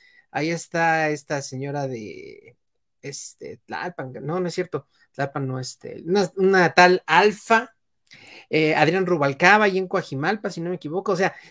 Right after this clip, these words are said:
tienen, es cierto, Adrián Rubalcaba es del pri, pero bueno, tienen varios, tienen varios personajes, pues, eh,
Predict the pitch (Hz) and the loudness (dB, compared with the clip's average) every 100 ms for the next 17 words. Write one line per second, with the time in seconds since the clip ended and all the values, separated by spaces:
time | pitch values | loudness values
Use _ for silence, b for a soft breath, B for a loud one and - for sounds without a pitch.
0 | _ 202 233 247 240 - _ _ _ _ | _ 2 6 6 4 -4 _ _ _ _
1 | _ _ - 160 - 147 - 131 151 160 | _ _ -6 -6 -4 -6 -2 0 0 2
2 | 143 - 143 139 123 123 - _ - 151 | 0 0 0 0 -2 -6 -16 _ 0 2
3 | 170 139 b b b b b b b b | 2 0 b b b b b b b b
4 | _ - 254 269 262 262 262 226 - - | _ 0 4 6 6 6 4 0 -8 -16
5 | 185 240 247 254 240 247 - 196 170 190 | -8 -2 0 4 4 2 0 -2 -2 0
6 | 214 254 233 349 359 - - 262 254 240 | 0 2 0 2 0 -2 -4 2 4 4
7 | 226 220 208 196 180 160 | 4 2 2 2 2 0